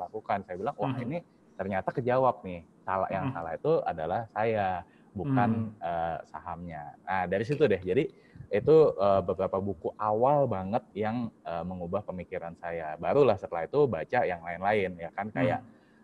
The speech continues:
Speaker 1: eee, apa namanya, Intelligent Investor lah itu pas, eee, pasti ya. Terus
Speaker 2: Mhm.
Speaker 1: kemudian bukunya Peter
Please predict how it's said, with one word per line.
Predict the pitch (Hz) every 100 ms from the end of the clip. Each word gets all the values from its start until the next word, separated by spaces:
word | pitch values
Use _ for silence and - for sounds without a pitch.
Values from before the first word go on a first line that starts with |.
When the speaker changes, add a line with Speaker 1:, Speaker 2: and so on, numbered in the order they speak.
| - -
Speaker 1:
eee, | 82 82 80
apa | 87 110 110
namanya, | 92 92 104 104 95
Intelligent | 85 82 80 82
Investor | 87 101 - 110
lah | 101
itu | 87 95
pas, | 80 -
eee, | 80 78 -
pasti | 87 - 104 90
ya. | 80 87 -
Terus | 85 -
Speaker 2:
Mhm. |
Speaker 1:
kemudian | 127 127 113 98 101
bukunya | 92 90 90 85
Peter | - -